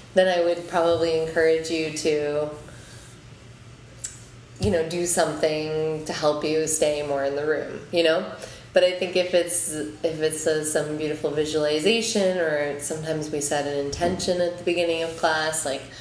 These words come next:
"Oh, this class is gonna be for, I'm working on my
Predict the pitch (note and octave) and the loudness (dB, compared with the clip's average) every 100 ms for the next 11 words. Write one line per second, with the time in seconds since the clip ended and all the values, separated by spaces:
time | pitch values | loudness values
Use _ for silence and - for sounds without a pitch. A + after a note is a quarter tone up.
0 | - - - - A3 G#3+ - E3+ D#3+ - | -18 -18 -4 2 2 2 0 0 0 -2
1 | - D#3+ D#3 D#3 D3+ D3+ D3+ C#3+ C#3+ C#3 | -4 -2 -2 -4 -4 -2 0 0 0 -4
2 | - - - - D#3+ D#3+ D#3+ D#3+ D3+ D3 | -10 -12 -12 -8 -4 -2 -2 -2 -2 -2
3 | C#3+ C#3 C3+ C3+ | -2 -2 -2 -4